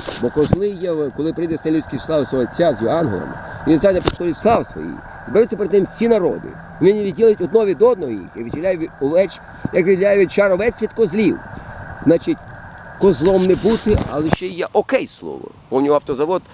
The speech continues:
приїхав з Америки один чоловік, і він сказав «окей» на автозавод. Значить, е, Давидюк,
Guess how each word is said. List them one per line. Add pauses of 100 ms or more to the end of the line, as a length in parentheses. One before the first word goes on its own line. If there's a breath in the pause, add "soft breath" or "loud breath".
(320 loud breath)
приїхав
з
Америки
один
чоловік,
і
він
сказав
«окей» (440 soft breath)
на
автозавод.
Значить,
е, (120)
Давидюк,